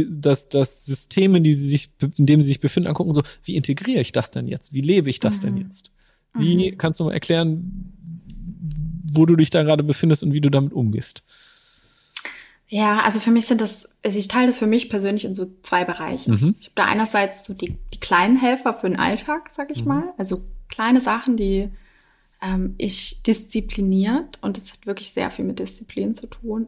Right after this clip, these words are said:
Speaker 2: integriere. Das ist meine einstündige, ähm, Meditation täglich. Eigentlich wird empfohlen, zwei Stunden täglich zu meditieren. Das heißt, auch da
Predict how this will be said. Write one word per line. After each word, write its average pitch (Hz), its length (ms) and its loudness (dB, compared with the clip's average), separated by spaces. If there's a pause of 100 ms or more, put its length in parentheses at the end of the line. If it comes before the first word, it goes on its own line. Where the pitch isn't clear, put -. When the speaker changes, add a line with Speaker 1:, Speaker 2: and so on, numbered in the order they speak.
(120)
Speaker 2:
integriere. 190 680 -6 (100)
Das - 160 -12
ist 202 160 -8
meine 190 440 0
einstündige, 190 840 -4 (480)
ähm, 185 440 -8
Meditation 190 800 -4
täglich. 277 560 -6 (580)
Eigentlich 190 420 0
wird 185 100 -4
empfohlen, 180 360 -2
zwei - 300 0
Stunden 226 360 0
täglich 233 340 -6
zu 233 80 -2
meditieren. 240 440 0
Das 190 120 -4
heißt, 185 360 -4
auch 185 100 -8
da 180 100 -2